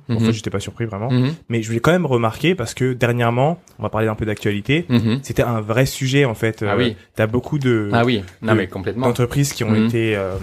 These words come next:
Speaker 1: et du coup, euh,
Speaker 2: Mhm.
Speaker 1: on a, on a, on a invité pas mal de gens avec qui on a eu, euh, l'occasion justement de discuter. Et moi, j'aimerais que tu nous dises déjà, euh, enfin,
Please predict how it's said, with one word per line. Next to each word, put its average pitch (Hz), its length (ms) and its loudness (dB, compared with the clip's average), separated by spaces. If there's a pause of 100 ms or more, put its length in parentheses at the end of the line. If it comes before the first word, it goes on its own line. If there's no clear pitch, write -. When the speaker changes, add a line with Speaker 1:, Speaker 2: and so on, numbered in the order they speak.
(160)
Speaker 1:
et 113 60 -2
du 113 120 -6
coup, 151 320 2
euh, 113 140 4
Speaker 2:
Mhm. 107 360 -2
Speaker 1:
on 113 120 -4
a, 113 120 0
on 110 120 -2
a, 104 120 -2
on 107 160 -2
a 107 60 0
invité 107 380 -2
pas 120 80 4
mal 127 120 4
de 120 80 6
gens 123 140 4
avec 104 140 0
qui - 80 -4
on 117 100 0
a 107 80 0
eu, 113 180 0
euh, 98 60 0
l'occasion 113 360 -4
justement 110 260 -6
de 101 60 -8
discuter. 160 440 -4 (180)
Et 117 240 2 (520)
moi, 139 160 2
j'aimerais 135 200 4
que 135 60 -6
tu 120 80 -4
nous 110 80 -2
dises 147 300 2
déjà, 123 380 2 (320)
euh, 101 360 0 (1040)
enfin, - 220 -8